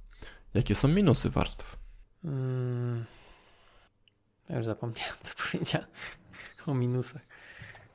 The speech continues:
Speaker 1: To moim zdaniem minusy, minusem warstw jest to, że kiedy warstw się namnoży, ty pewnie powiesz to samo, to kod się robi spuchnięty i trochę bardziej taki, e,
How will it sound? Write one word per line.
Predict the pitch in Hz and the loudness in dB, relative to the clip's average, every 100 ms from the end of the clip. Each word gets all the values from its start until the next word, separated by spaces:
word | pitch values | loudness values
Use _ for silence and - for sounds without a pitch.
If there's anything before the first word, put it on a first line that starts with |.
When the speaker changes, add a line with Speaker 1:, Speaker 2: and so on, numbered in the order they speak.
| - - - - - - | -20 -20 -20 -16 -16 2
Speaker 1:
To | 101 | 6
moim | 110 131 | 10 10
zdaniem | 127 123 113 113 | 10 10 8 6
minusy, | 113 113 113 117 - | 6 6 4 -2 0
minusem | 120 123 117 104 | 4 6 6 6
warstw | 104 101 - | 6 4 0
jest | - - | -4 4
to, | 110 127 - - | 6 6 4 2
że | - 104 101 101 - - - - - - - | 6 8 8 6 0 -10 -12 -16 -18 -20 -4
kiedy | - 104 98 - - | -2 4 4 4 -2
warstw | 113 127 101 - | 2 6 6 6
się | - 101 | 4 6
namnoży, | 92 101 - 127 - | 6 6 8 8 8
ty | - | 4
pewnie | - 123 - | 2 2 4
powiesz | 120 117 | 4 2
to | - | 4
samo, | 104 110 143 156 - - - - | 4 6 6 4 -6 -16 -16 2
to | 131 | 2
kod | - 127 | 8 8
się | - 110 | 10 10
robi | 107 104 107 104 104 104 101 - - _ _ | 10 8 4 6 6 6 4 -10 -20 _ _
spuchnięty | - - 110 117 147 - | -6 0 4 6 6 6
i | 131 | 4
trochę | 117 110 | 6 8
bardziej | 117 101 - 101 101 - | 8 6 6 4 4 4
taki, | - - - - 95 90 - | 2 2 2 4 4 4 0
e, | - - - - | -4 -8 -8 -8